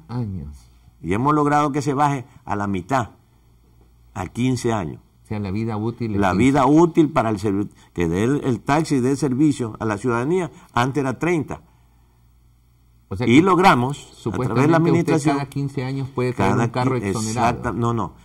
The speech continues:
Speaker 2: cada quince a-, hasta quince años ese
Speaker 1: Ese
Speaker 2: vehículo
Speaker 1: ca-,
Speaker 2: puede
Speaker 1: sí.
Speaker 2: servir como taxi.
Speaker 1: No está
Speaker 2: Pero
Speaker 1: anexado a la exoneración, no.
Speaker 2: No, pero si yo lo quiero cambiar, lo puedo cambiar cada cinco años, cada
Speaker 1: Ya.
Speaker 2: cuatro años, cada seis años, cada ocho años.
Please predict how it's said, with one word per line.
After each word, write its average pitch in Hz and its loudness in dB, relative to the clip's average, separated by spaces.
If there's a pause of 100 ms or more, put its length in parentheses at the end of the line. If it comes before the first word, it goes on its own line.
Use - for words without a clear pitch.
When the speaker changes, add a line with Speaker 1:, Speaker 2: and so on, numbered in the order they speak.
(120)
Speaker 2:
cada 127 0
quince 139 0
a-, 139 0
hasta 117 -4
quince 151 0
años 160 0
ese 117 -4
Speaker 1:
Ese 123 -2
Speaker 2:
vehículo 127 0
Speaker 1:
ca-, 113 -4
Speaker 2:
puede 123 -2
Speaker 1:
sí. 82 -10
Speaker 2:
servir 127 0
como 120 -4
taxi. 87 -4
Speaker 1:
No 120 -2
está 127 -6
Speaker 2:
Pero 151 4 (100)
Speaker 1:
anexado 123 -4 (180)
a 110 -8
la 92 -6
exoneración, 87 -8
no. 80 -10
Speaker 2:
No, 90 -4 (180)
pero 175 4
si 113 -2
yo 123 2
lo 143 2
quiero 156 2
cambiar, 143 0
lo 131 -2
puedo 123 -2
cambiar 113 -4
cada 101 -6
cinco 87 -6
años, 127 -4
cada 101 -6
Speaker 1:
Ya. 90 -12
Speaker 2:
cuatro 87 -4
años, 143 0
cada 104 -6
seis 95 -6
años, 127 -6
cada 98 -8
ocho 95 -8
años. 82 -10